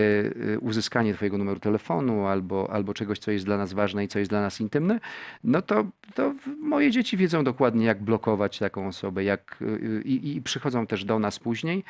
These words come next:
żeby ewentualnie zgłosić to jako, jako treść niebezpieczną albo jako niebezpiecznego użytkownika, czy nękającego użytkownika. Tak, musimy uświadomić nasze dzieciaki, że są takie mechanizmy i jak one działają.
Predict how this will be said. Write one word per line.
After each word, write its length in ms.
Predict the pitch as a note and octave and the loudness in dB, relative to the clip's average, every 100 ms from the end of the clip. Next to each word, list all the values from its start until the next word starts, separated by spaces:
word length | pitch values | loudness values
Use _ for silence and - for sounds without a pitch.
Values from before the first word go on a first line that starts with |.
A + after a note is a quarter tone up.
| - - | -14 -12
żeby 220 | - E3 E3 | -4 -2 0
ewentualnie 540 | D#3+ D3+ D3+ D3 C#3 | 0 2 2 4 4
zgłosić 600 | G#2+ A2+ A#2 - - - | 4 4 2 2 -8 -6
to 260 | G#2 F#2+ F#2 - - - _ - | -2 -2 -4 -14 -20 -20 _ -4
jako, 720 | G2+ G#2 - - G2+ G2 - | 2 2 0 0 2 2 0
jako 440 | A2 G#2 G2+ G#2+ | 0 2 2 -2
treść 400 | G2+ G#2+ G#2+ - | -2 -2 -2 -2
niebezpieczną 600 | A2 G2+ F#2+ - A2 A2+ | -2 -2 -2 -4 -2 0
albo 160 | G#2 G2+ | 0 0
jako 220 | G#2 A2 | 0 0
niebezpiecznego 680 | A2+ A2 B2 A#2 - G#2+ G2 | 2 0 -2 -6 -4 -4 -2
użytkownika, 720 | F#2+ F#2+ - F2+ F2+ F#2 F#2 F2+ - | -4 -6 -6 -6 -6 -8 -10 -12 -6
czy 100 | G#2+ | 0
nękającego 680 | A2+ A#2 A2+ G#2+ G2+ G2 F#2 | 2 2 2 0 -2 -4 -6
użytkownika. 600 | F2+ F#2 - F#2 F#2 F#2 - - - | -6 -8 -8 -6 -4 -4 -6 -14 -10
Tak, 200 | - A2+ | 0 2
musimy 280 | A#2+ A#2+ D#3 | 2 2 2
uświadomić 540 | C#3+ - B2+ A#2+ G2 - | 2 0 0 2 0 -2
nasze 220 | G2 G2+ | -4 -2
dzieciaki, 400 | G2 A#2 - A#2+ | -2 -4 -2 0
że 140 | A2 | 0
są 260 | - C3 B2+ | 2 2 2
takie 240 | A#2+ - | 0 -2
mechanizmy 600 | A2 G#2+ G2 G2 G2+ D3+ D#3+ - - - | -2 -2 -2 -2 -2 -4 -4 -16 -10 2
i 60 | |
jak 200 | A#2+ B2 | 2 4
one 180 | A#2+ G2+ | 2 0
działają. 520 | F#2 F2 F2 - - | -2 -4 -6 -8 -12